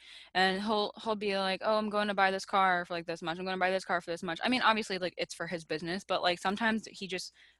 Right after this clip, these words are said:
buys so much stuff, like, at one time to flip, and I'm like, "Are you sure that you wanna just, like, buy all this,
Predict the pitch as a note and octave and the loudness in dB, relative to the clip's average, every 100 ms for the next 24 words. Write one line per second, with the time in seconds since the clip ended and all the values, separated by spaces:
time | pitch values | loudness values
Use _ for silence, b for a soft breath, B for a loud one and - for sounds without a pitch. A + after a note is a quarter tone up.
0 | - E3+ F3 E3 F3 F#3 - - - - | -10 2 4 6 4 0 -6 -12 -12 -10
1 | - F3+ E3+ F3+ E3 - - - C#3 D#3+ | -6 -2 -2 -2 -4 -4 -8 -2 2 2
2 | G3+ - - E3+ F3 E3+ E3+ E3+ F#3 F3 | 0 -10 -4 2 2 2 0 -2 0 0
3 | F3 F#3 - D#3+ D#3+ F3+ F3+ E3+ E3 E3 | -2 -6 -6 0 0 2 -2 0 -2 0
4 | E3 E3 F#3 - - D#3+ E3+ F3+ F3 F3 | 0 0 -4 -8 -6 -2 -2 -2 -2 -4
5 | E3+ E3+ E3 E3 E3 - E3+ E3 D#3+ D3+ | -4 -4 -4 -4 -6 -6 -6 -4 -2 2
6 | D#3+ D#3+ D#3+ E3+ - | 2 0 -4 -8 -10